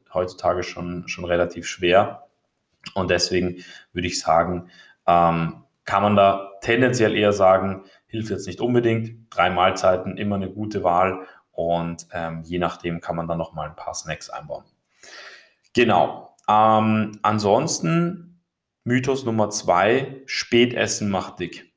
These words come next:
Nach achtzehn Uhr nicht mehr essen, nach achtzehn Uhr keine Kohlenhydrate und so weiter und so fort. Habe ich schon hunderte Male gehört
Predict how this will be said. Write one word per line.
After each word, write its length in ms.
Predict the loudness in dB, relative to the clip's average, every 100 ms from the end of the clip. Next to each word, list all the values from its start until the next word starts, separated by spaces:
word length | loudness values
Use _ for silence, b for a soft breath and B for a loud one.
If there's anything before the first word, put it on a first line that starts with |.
| _ _ -8
Nach 320 | 0 2 2
achtzehn 420 | 0 0 -2 -4
Uhr 140 | -2 -2
nicht 220 | -4 -6
mehr 140 | -6
essen, 280 | -4 -4 -2
nach 180 | -2 0
achtzehn 340 | -2 -4 -6 -6
Uhr 60 |
keine 280 | -2 -2 -2
Kohlenhydrate 600 | -6 -8 -8 -4 -4 -4
und 180 | 0 0
so 160 | 0 2
weiter 200 | 0 0
und 80 | -8
so 100 | -8
fort. 320 | -6 -6 -6 B B B B B
Habe 160 | 2
ich 80 | 2
schon 400 | 2 2 0 -4 2
hunderte 320 | 4 4 2
Male 240 | 2 2
gehört 600 | 2 4 6 4 2 -14